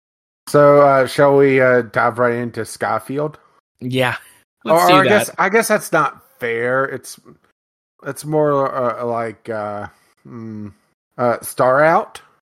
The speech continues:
Speaker 2: So, yeah, Star Out. There you go.
Speaker 1: Uh,
Speaker 2: Uh,
Speaker 1: so, yeah,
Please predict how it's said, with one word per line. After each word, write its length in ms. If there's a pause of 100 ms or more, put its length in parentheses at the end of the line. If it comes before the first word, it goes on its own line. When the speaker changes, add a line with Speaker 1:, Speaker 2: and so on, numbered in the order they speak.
(120)
Speaker 2:
So, 120
yeah, 300
Star 380
Out. 260
There 120
you 80
go. 220 (460)
Speaker 1:
Uh, 60
Speaker 2:
Uh, 260
Speaker 1:
so, 600
yeah, 360